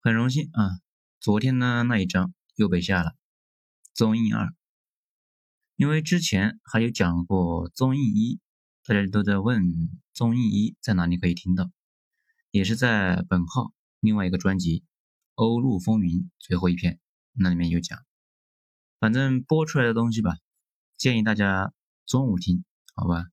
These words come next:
因为早晚都会被下。今天呢，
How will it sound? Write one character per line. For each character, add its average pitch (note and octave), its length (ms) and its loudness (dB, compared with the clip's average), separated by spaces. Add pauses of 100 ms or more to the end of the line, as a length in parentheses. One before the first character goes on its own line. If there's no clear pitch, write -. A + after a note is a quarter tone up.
(520)
因 A#2 100 2
为 A2+ 240 0
早 G#2 240 -2
晚 F2+ 160 0
都 F2 100 -4
会 F#2 120 0
被 F2+ 100 0
下。 A#2 260 -4 (1600)
今 C#3+ 160 2
天 D3 160 2
呢， C#3+ 160 0